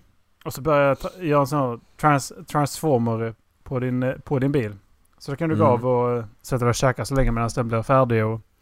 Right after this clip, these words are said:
Speaker 1: och sånt. Och sen så har du, s-, sen har du då ett flygplan när du är färdig, typ. Och så tvärtom.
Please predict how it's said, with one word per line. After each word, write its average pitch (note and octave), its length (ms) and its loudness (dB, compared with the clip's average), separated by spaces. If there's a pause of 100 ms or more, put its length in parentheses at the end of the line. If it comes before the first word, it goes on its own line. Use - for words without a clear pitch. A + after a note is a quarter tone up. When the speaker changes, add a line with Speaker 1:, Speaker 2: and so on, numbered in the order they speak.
(460)
Speaker 1:
och B2 100 -8
sånt. B2+ 200 -6
Och A#2 60 -6
sen C3 140 0
så B2 440 -2 (140)
har C#3+ 180 4
du, C#3 120 -2 (640)
s-, - 260 -12
sen D3+ 140 4
har C#3 180 4
du C3 60 4
då C3 120 4
ett A2+ 80 0
flygplan A#2+ 460 0
när A2 100 -2
du A#2 80 -2
är A#2 40 -4
färdig, A#2 360 0
typ. - 140 -20 (1400)
Och C#3+ 80 -16
så A#2+ 100 -12 (220)
tvärtom. A2+ 340 -8